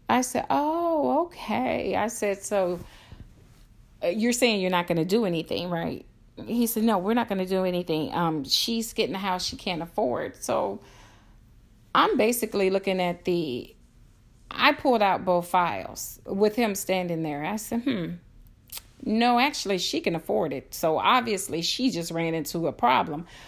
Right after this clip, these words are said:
On the other hand, the one that you worked with can't afford it at all. Do you understand that? Are you seeing what I'm seeing? She can't afford it, but you all put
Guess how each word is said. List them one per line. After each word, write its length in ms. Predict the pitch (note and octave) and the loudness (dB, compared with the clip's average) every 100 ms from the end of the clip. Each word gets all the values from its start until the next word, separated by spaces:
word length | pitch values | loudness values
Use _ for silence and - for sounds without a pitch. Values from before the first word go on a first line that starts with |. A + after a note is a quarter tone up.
| - - | -20 -4
On 200 | F#3+ G#3 | 0 2
the 100 | A3+ | 4
other 220 | D#4+ D#4 | 2 2
hand, 500 | B3 A3 F#3+ F3 - - | 2 0 0 -2 -4 -8
the 220 | F#3 G3 | 0 4
one 300 | F#3+ G#3+ G3+ | 6 6 6
that 260 | F#3+ B2 E3+ | 4 2 0
you 200 | F#3+ G3+ | 0 2
worked 540 | E3+ C4 D4+ - - | 6 6 6 -2 -8
with 340 | F#3 F#3 E3+ - - - - - - | 0 2 2 -6 -20 -20 -20 -20 -2
can't 320 | - F4 G#3+ | 4 6 6
afford 400 | D3+ - D#3 C#3+ | 0 0 -2 -4
it 220 | - - - - - | -14 -20 -20 -4 6
at 180 | B3+ A#3 | 8 8
all. 380 | A3 E3 - - - - - - - - - - - - - - D#3+ | 6 4 0 -12 -20 -20 -20 -20 -20 -20 -20 -20 -20 -20 -20 -12 2
Do 140 | A3+ | 4
you 240 | A3 B3+ | 4 4
understand 520 | A#3 G3+ G3 A#3+ G3+ F3 | 2 2 0 2 2 2
that? 140 | E3 | 2
Are 40 | |
you 140 | E3 A3 | 2 2
seeing 320 | - B3 A3 | 4 4 4
what 120 | G#3 | 4
I'm 160 | G3+ G3+ | 4 2
seeing? 480 | - F#3+ - - - - - - - - - - - - - - | 0 0 -2 -6 -12 -20 -20 -20 -20 -20 -20 -20 -20 -20 -20 -10
She 400 | - - - D4+ | 0 2 4 4
can't 320 | B3+ C4 G#3 | 6 6 6
afford 340 | F3 B3 A3 D#3+ | 4 6 6 6
it, 140 | - | 4
but 160 | F3 F#3 | 4 6
you 200 | A#3 G#3 | 4 4
all 160 | F3+ | 4
put 280 | - - C4 | 2 4 4